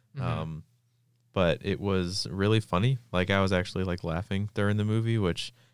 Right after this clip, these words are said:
Speaker 2: uh, I don't know. Oftentimes in comedies that are supposed to be funny, I end up not thinking they're funny at all, but that one I did. So I guess I just liked that it actually made me laugh.
Speaker 1: Yeah. And, uh, when did it come out?
Speaker 2: Uh, twenty eighteen.
Speaker 1: Twenty eighteen.
Speaker 2: Yeah.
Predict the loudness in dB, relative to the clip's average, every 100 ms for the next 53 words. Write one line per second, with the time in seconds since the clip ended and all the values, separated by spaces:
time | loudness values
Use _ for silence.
0 | _ _ -2 4 4 4 4 6 4 4
1 | 4 4 0 0 4 4 4 2 4 4
2 | 4 4 2 2 2 0 -2 -4 -4 -4
3 | -4 -4 -2 -2 0 0 -2 -2 -4 -4
4 | -6 -6 -8 -6 -8 -8 -8 -6 -2 -2
5 | -2 -4 -4 -4 -2 -2 -2 -2 -4 -4
6 | -2 0 0 -2 -14 _ _ -8 -2 -2
7 | -2 -2 -2 -2 -2 -4 -6 -6 -6 -8
8 | _ _ -8 -8 -4 -4 -4 -4 -4 -4
9 | -4 -4 -4 -4 -4 -6 -6 -8 -14 _
10 | _ _ _ _ _ _ _ -6 -6 -6
11 | -8 -4 -2 0 0 -2 -4 -4 -6 -10
12 | -6 -4 -2 -2 -2 -2 -2 -2 -2 0
13 | 2 2 0 -2 -4 -4 -2 -4